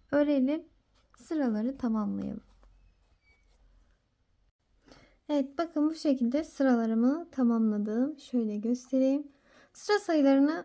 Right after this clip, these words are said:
ayağınızı ölçerek ya da kimin ayağına yapıyorsanız ya da manken ayağınızı ölçerek karar verebilirsiniz.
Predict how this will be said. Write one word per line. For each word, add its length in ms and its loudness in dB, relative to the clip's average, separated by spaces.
ayağınızı 520 4
ölçerek 600 -2
ya 100 0
da 100 -2
kimin 200 4
ayağına 340 0
yapıyorsanız 840 -4
ya 120 0
da 80 -2
manken 360 0
ayağınızı 580 -4
ölçerek 540 0
karar 420 2
verebilirsiniz. 1080 0